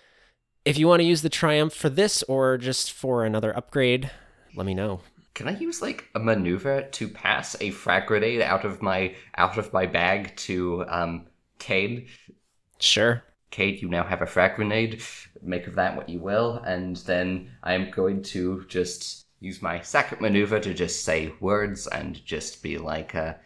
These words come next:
Speaker 2: "Anyone who does not want to die should consider coming with us."
Speaker 1: Next in the order's an N P C slot.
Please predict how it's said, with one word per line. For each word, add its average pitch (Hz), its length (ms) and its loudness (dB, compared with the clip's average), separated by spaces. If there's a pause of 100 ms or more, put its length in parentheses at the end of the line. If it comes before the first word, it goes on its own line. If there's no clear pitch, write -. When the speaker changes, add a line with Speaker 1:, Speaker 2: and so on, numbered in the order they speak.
(260)
Speaker 2:
"Anyone 170 340 2
who 135 140 0
does 117 160 -4
not 107 220 0
want 95 180 -2
to - 60 -6
die 139 480 0 (180)
should - 280 -6
consider 151 540 -2
coming 185 300 -6
with 185 140 -4
us." - 580 -8 (480)
Speaker 1:
Next 135 500 2
in 170 80 4
the 156 140 2
order's 147 340 4
an 127 120 4
N 147 200 2
P 143 200 -2
C 175 200 0
slot. 71 460 -2